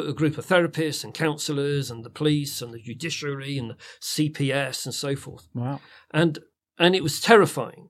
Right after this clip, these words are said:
Speaker 1: And
Speaker 2: Mm.
Speaker 1: afterwards, I was dissociated, and, and I was like, you know, and then I think, "Well, how am I now?" The difference in those five years is huge.
Speaker 2: Mm.
Speaker 1: I don't relive it now. I've talked about it in some detail. I could have gone more graphic. I don't want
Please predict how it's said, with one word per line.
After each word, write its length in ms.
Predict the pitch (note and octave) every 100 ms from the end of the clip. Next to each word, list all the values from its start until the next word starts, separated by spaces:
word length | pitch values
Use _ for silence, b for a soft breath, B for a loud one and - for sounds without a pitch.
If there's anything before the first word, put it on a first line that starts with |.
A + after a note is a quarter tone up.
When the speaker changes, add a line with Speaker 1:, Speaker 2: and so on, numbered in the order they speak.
| -
Speaker 1:
And 120 | E3
Speaker 2:
Mm. 180 | G3+ D3
Speaker 1:
afterwards, 480 | C3 D3+ C#3 B2+ C#3
I 40 |
was 120 | A#2
dissociated, 960 | C#3+ - F3 D#3 - C#3 C#3+ C#3+ C#3+ C#3
and, 180 | C#3 C#3+
and 200 | C#3+ C#3+
I 40 |
was 140 | C#3+ D3
like, 180 | D#3 E3
you 120 | D#3+
know, 140 | A#2 B B B B B _
and 160 | D3+ D3+
then 200 | F#3+ F#3
I 100 | F3
think, 440 | - - F3+ F3
"Well, 160 | D3+ D#3
how 300 | - E3+ E3
am 100 | D#3
I 140 | D3+
now?" 420 | C#3+ D3+ D#3+ D3 C3
The 140 | C#3 A#2+ -
difference 640 | G3+ G3+ - D3 C3+ -
in 80 | C#3
those 300 | D3 C#3+ C#3
five 280 | D3 C#3 C3
years 440 | D3 D3+ D3 -
is 260 | C3+ - -
huge. 460 | D3+ D3+ A#2 - -
Speaker 2:
Mm. 300 | C3+ C3 A#2 b b b b b
Speaker 1:
I 180 | C#3 D3
don't 460 | C#3+ E3+ F#3+ A3
relive 520 | C#3+ E3+ F3+ D#3 G3 D#3
it 160 | -
now. 460 | B2+ B2 A#2+ - -
I've 220 | C#3 C#3+ -
talked 300 | G#3 G3+ E3+
about 320 | D#3 E3 E3
it 80 | E3
in 140 | C#3
some 380 | - F3+ E3+ C#3
detail. 500 | A#2+ A#2+ - B2+ C#3+
I 60 |
could 200 | C#3+ F#3
have 80 | E3
gone 160 | D3 C#3+
more 200 | C#3+ C3
graphic. 440 | D3 B2+ C3+ C3+
I 60 | C3
don't 180 | C#3+ D3
want 240 | D#3+